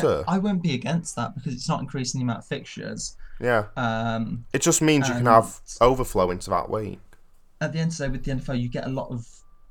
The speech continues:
Speaker 1: sort of, not a lot of spare time, that's not fair, but the season's relatively short. I'm sure they could push it
Speaker 2: Yeah.
Speaker 1: back one or even two weeks
Speaker 2: Mm.
Speaker 1: if need be. So, yeah, I think that's fair. Um,
Speaker 2: Yeah.
Speaker 1: and necessary.
Speaker 2: I, I know this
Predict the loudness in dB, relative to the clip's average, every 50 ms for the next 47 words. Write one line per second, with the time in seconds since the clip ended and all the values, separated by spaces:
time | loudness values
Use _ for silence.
0 | -20 -16 -14 -14 -12 -10 -8 -8 -8 -6 -2 0 0 0 0 0 -4 -6 -6 -8
1 | -8 -4 -4 -4 -4 -4 -4 -4 -4 -2 -2 -2 -4 -4 -6 -8 -8 -10 -8 -6
2 | -6 -6 -4 -4 -6 -6 -4 -4 -4 -4 -4 -8 -8 -6 -6 -6 -4 -4 -4 -4
3 | -6 -4 -6 -6 -6 -6 -6 -8 -10 -8 -8 -8 -10 -10 -8 -6 -4 -4 -4 -4
4 | -4 -6 -6 -4 -4 -2 -2 -2 -4 -4 -6 -6 -6 -6 -8 -10 -8 -6 -2 2
5 | 2 4 2 2 0 -4 -4 -2 -2 0 0 0 -2 -4 -4 -4 -6 -4 -4 -4
6 | -4 -4 -4 -6 -8 -10 -10 -10 -10 -10 -10 -12 _ _ _ _ _ -4 -2 -2
7 | -2 -2 -2 -4 -4 -6 -4 -2 -4 -4 -4 -4 -4 -4 -4 -4 -6 -6 -6 -6
8 | -4 0 0 2 2 0 -2 -6 -10 _ _ _ _ -16 -10 -4 -2 0 2 2
9 | 2 0 -2 -4 -2 -2 -2 -2 -2 -6 -4 -2 0 0 0 0 -2 -6 _ _
10 | _ _ _ -8 -6 -4 -2 -2 -2 0 2 2 2 2 2 2 2 2 2 2
11 | 0 0 -2 -2 -2 -4 -8 -8 -8 -8 -8 -8 -8 -8 -10 -12 _ _ -20 _
12 | _ _ _ -20 -20 -20 -20 -20 -6 0 2 4 4 4 2 4 4 6 8 8
13 | 8 8 8 4 0 -2 -2 -2 0 -2 -4 -6 -8